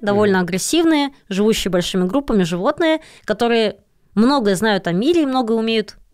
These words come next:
Speaker 1: настолько много, что людям иногда приходится пытать павианов, чтобы получить нужную им информацию о мире, честно говоря. Но без речи, без городов, книг там и так далее. Вот без этого всего. То, что мы двуногие вышли, нам это сильно толкнуло нас в сторону,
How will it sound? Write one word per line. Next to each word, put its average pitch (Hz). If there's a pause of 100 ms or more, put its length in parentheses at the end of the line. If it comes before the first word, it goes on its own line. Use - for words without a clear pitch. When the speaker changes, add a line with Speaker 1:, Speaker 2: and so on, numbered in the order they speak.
(140)
Speaker 1:
настолько 214
много, 269
что -
людям 226
иногда 202
приходится 214
пытать 214
павианов, 202
чтобы 180
получить 196
нужную 180
им 175
информацию 185
о -
мире, 233 (160)
честно 175
говоря. 160 (340)
Но 302 (300)
без 220
речи, 269
без 185 (160)
городов, 185
книг -
там 170
и -
так 175
далее. 160 (140)
Вот 175
без 175
этого 165
всего. 160 (460)
То, 247
что -
мы 226
двуногие 247
вышли, 226
нам 196 (220)
это 196
сильно 277
толкнуло 220
нас 214 (120)
в -
сторону, 220